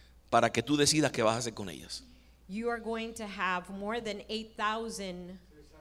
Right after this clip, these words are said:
Speaker 2: six hundred and sixty. Thank you, Luis.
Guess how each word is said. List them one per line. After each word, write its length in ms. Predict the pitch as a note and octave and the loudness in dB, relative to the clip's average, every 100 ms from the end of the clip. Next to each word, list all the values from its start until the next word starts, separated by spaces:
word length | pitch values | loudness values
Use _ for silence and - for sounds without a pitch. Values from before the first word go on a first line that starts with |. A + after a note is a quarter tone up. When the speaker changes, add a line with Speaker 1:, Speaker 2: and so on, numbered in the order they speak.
| D#3 D3+ - - - - - - - - - - - | -20 -20 -20 -20 -20 -20 -20 -20 -20 -20 -20 -20 -20
Speaker 2:
six 320 | - - A3+ A#3+ | -12 -6 -6 -6
hundred 340 | A3 G#3+ A3 | -6 -4 -6
and 160 | G#3 F#3 | -6 -6
sixty. 440 | - F3+ - E3+ | -6 -6 -8 -12
Thank 340 | - F#3+ F#3 E3 | -8 -8 -8 -12
you, 80 | |
Luis. 440 | D#3 D3 E3 - | -10 -10 -10 -14